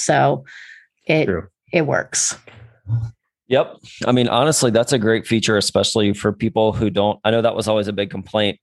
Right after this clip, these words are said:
Speaker 3: Like if you didn't have a Magic Band or you weren't staying on property, you couldn't charge. So I think that's a great option. So if you're looking to splurge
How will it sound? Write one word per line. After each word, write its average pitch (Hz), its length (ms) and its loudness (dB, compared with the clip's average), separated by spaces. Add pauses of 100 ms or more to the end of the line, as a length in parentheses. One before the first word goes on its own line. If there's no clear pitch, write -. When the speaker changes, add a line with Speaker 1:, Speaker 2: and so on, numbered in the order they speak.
(120)
Speaker 3:
Like 98 140 -6
if 95 140 -8
you 101 80 0
didn't 95 300 -2
have 95 200 -2
a 95 40 -2
Magic 95 360 -2
Band 95 480 0 (420)
or 104 120 2
you 95 160 0
weren't 92 300 0
staying 98 320 -2
on 82 120 -6
property, 104 540 -2
you 92 160 -6
couldn't 90 260 -4
charge. 85 420 -2
So 82 360 -10 (720)
I 98 60 -12
think 95 200 -4
that's 101 180 -2
a 104 60 0
great 104 180 2
option. 98 400 -2
So 95 440 -2 (680)
if 110 160 0
you're 120 140 2
looking 151 440 0
to 113 160 -4
splurge 120 1080 -2